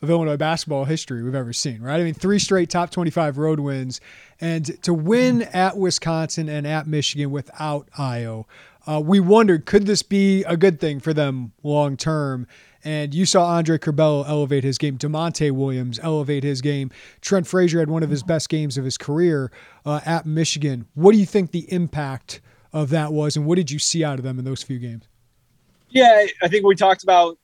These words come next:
Speaker 2: having confidence in Ayo closing games. They got some confidence in we can close the game without him as well. So, uh, you, you hope it's foul trouble and not an injury, you know, that, that would prevent him from playing here future. But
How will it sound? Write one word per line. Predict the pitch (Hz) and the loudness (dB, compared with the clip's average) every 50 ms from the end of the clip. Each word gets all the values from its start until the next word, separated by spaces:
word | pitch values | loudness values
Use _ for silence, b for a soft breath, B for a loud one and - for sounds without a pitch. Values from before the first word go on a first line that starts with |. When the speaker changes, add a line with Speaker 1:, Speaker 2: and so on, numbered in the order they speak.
| _ _ _ - | _ _ _ -4
Speaker 2:
having | 143 180 190 180 170 | -2 -2 -2 -2 -6
confidence | 170 - 170 175 185 190 202 190 170 - | -6 -4 -4 -4 -4 -6 -6 -8 -6 -8
in | 160 | -8
Ayo | 165 156 156 175 180 175 160 147 _ | -4 0 2 2 4 2 0 -2 _
closing | - 160 170 185 202 196 220 226 233 | -2 0 2 2 2 0 -2 -8 -6
games. | 240 240 240 247 262 359 349 - - _ _ _ _ _ _ _ _ | -8 -6 -6 -6 -6 -8 -8 -10 -14 _ _ _ _ _ _ _ _
They | - 170 160 | -2 0 2
got | 190 190 180 | 4 2 2
some | - 190 175 | 0 -4 -4
confidence | - 190 185 185 - 185 180 175 - 170 | -2 -2 -2 -2 -4 -6 -8 -8 -6 -8
in | 165 156 147 135 127 | -8 -8 -10 -2 0
we | 175 | 0
can | 185 196 180 | 0 0 -4
close | 151 - 185 185 175 160 | 0 2 4 4 4 2
the | 160 | 0
game | 151 165 165 165 156 | -2 -2 -4 -2 -2
without | 156 147 165 165 175 185 175 | -2 0 4 4 4 4 4
him | 156 170 151 151 | 0 -6 -8 -8
as | 143 - - | -10 -8 2
well. | 151 160 143 113 92 - | 4 4 4 4 2 -6
So, | - - 160 156 151 143 135 _ _ _ _ _ _ | -4 2 4 4 4 2 -2 _ _ _ _ _ _
uh, | 147 143 143 139 139 151 | -4 -2 -2 -2 -6 -6
you, | 156 151 165 170 _ _ | -6 -6 -6 -6 _ _
you | 156 147 147 | -4 -2 0
hope | 175 190 175 - | 2 0 0 0
it's | 160 151 _ - - - _ | -4 -6 _ -10 -20 -6 _
foul | 180 165 175 196 | 0 2 2 0
trouble | 190 - 196 175 156 156 151 | 0 0 0 0 0 0 -6
and | 143 143 | -4 -2
not | 160 160 143 | -2 -2 -2
an | 131 135 | -4 -6
injury, | 170 208 208 175 147 147 131 120 117 120 - _ | -6 -6 -6 -6 -6 -6 -6 -6 -8 -10 -10 _
you | 143 151 | -4 0
know, | 165 156 151 | 2 4 4
that, | 147 147 147 147 | 4 2 2 2
that | 147 147 143 | 2 0 0
would | 143 135 _ _ _ - | 0 -4 _ _ _ -8
prevent | - 165 147 160 165 160 - | -6 -2 0 0 -2 0 -4
him | 175 160 147 | -6 -6 -4
from | _ 165 156 151 | _ -6 -6 -6
playing | - _ 165 165 156 151 151 147 | -4 _ 0 0 0 0 -4 -6
here | 151 156 151 143 | -4 -2 -2 -2
future. | 139 _ - 196 226 202 - 156 139 127 | -4 _ -4 -4 -4 -2 -2 -2 -2 -2
But | 117 _ 160 180 185 - - | 0 _ 4 4 4 4 0